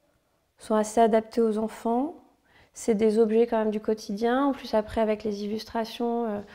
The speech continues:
on a créé un cadre, euh, assez connu, il y a la grand-mère avec toutes sortes d'objets. Euh, voilà, donc pour l'adapter aux enfants, en fait, euh, je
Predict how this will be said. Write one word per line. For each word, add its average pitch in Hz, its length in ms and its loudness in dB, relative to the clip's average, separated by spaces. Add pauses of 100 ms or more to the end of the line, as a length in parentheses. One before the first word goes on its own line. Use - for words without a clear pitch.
(360)
on 214 140 0
a 208 100 2
créé 220 240 -2
un 214 160 -4
cadre, 214 420 0
euh, 190 340 -2
assez 190 200 -8
connu, 240 480 0
il 254 60 2
y 240 40 0
a 208 60 -2
la 190 120 -4
grand-mère 202 520 -4
avec 190 260 -10
toutes - 140 -20
sortes 196 200 -10
d'objets. 208 520 -4 (840)
Euh, 196 680 -6 (1080)
voilà, 196 260 -2
donc 202 280 -4 (400)
pour - 160 0
l'adapter 226 460 4
aux 226 160 2
enfants, 226 460 -2
en 214 60 -2
fait, 220 360 -8
euh, 196 300 -6 (840)
je - 100 -20